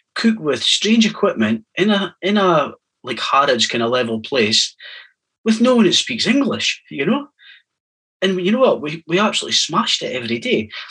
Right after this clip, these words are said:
So it makes you think, "Right, you can do it." You just, I think tunnel vision comes into play a lot of time. Folk just get too comfy within their own environment.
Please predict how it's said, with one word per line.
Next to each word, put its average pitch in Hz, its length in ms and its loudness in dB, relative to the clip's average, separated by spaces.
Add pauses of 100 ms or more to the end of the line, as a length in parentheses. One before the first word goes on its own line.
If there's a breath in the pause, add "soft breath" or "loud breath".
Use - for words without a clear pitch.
(160 loud breath)
So 202 100 -2
it 180 60 0
makes 240 260 2
you 175 60 -6
think, 151 260 0 (320 loud breath)
"Right, 165 320 0 (180)
you 170 160 -4
can 196 320 0
do 214 200 4
it." 107 160 -4 (600)
You 156 140 -8
just, 196 420 -2 (140)
I - 60 -6
think - 280 0
tunnel 175 260 2
vision 151 400 2
comes 180 260 -2
into 165 400 0
play 170 240 0
a 151 80 4
lot 151 240 2
of - 80 -8
time. 131 260 0
Folk 139 280 -6
just 127 260 -2
get 113 180 -4
too 160 160 -6
comfy 147 480 -6
within 127 320 -6
their 127 140 -4
own 127 100 -4
environment. 127 580 -2